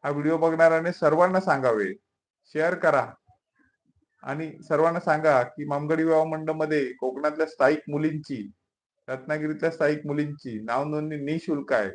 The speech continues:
स्थायिक मुलींची. मुंबईमध्ये जॉब करत असेल तर त्यांच्यासाठी आमच्याकडे वेगळी ऑफर आहे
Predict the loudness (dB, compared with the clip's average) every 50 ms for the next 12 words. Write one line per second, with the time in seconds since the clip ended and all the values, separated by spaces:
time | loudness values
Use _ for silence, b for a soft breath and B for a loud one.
0 | -12 -12 2 6 6 6 6 4 -2 -6 -8 -6 -6 -6 -6 -8 _ _ -20 _
1 | _ _ _ _ _ _ _ _ _ _ _ _ _ _ _ _ _ _ -16 -14
2 | -6 -4 -4 -2 -2 -4 -4 -4 0 4 4 4 4 2 0 -2 -2 0 0 -4
3 | -4 -4 -6 -6 -6 -6 -4 -4 -2 0 0 0 2 2 0 0 0 -2 -2 -2
4 | -2 -2 -2 -2 0 2 2 2 0 0 -2 0 0 0 0 -2